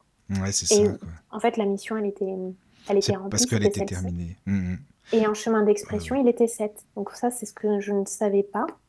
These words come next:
Speaker 2: puisqu'après, quand
Speaker 1: Oui.
Speaker 2: il est parti, moi, j'ai eu besoin de comprendre et de découvrir qui il était,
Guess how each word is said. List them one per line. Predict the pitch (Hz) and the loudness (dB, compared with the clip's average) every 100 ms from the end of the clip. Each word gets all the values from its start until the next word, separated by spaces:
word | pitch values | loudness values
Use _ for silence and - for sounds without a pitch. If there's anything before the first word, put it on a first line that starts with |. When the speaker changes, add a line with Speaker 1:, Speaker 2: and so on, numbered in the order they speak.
| _ | _
Speaker 2:
puisqu'après, | - 196 202 202 208 | -20 -8 -6 -4 -2
quand | 208 202 | -2 -2
Speaker 1:
Oui. | 202 | -4
Speaker 2:
il | 208 | -2
est | |
parti, | 202 196 - 233 | -2 -4 -4 -4
moi, | 214 | -2
j'ai | 208 | 0
eu | 196 | 0
besoin | 196 208 208 | 0 0 0
de | 202 | -2
comprendre | 202 208 208 226 214 | -2 -4 -2 -4 -2
et | |
de | 190 | -2
découvrir | 190 208 220 214 - | -2 -2 0 0 -2
qui | - | -4
il | 202 | -2
était, | 196 226 | 0 -2